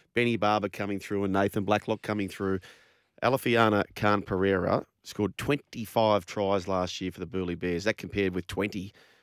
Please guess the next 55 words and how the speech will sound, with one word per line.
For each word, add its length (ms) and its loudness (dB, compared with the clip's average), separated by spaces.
the, 120 -6
the 80 -2
next 240 2
best. 500 -2
Uh, 320 2
he 400 0
may 140 2
play 260 -2
some 340 -4
major 300 -4
part 300 -4
for 60 -12
the 60 -6
Gold 260 0
Coast 300 -4
Titans. 320 -2
I, 160 2
I 100 4
know 340 6
it's 140 -4
hard 180 4
to 80 -2
be 140 0
a 40 2
top 220 0
try 220 2
scorer 280 -2
there 120 4
at 60 0
the 60 -6
Titans, 460 0
but 240 2
try 280 4
scorers 300 2
are 60 0
try 280 2
scorers. 360 -2
If 40 -6
you 60 -4
can 60 -6
get 120 2
a 40 -2
price 320 0
on 80 0
him, 200 2
Alifiana 600 2
Khan 240 4
Pereira, 500 2
have 120 0
a 40 -4
little 160 -2
bo 200 2
peep 240 -2
at 80 -14
that. 180 0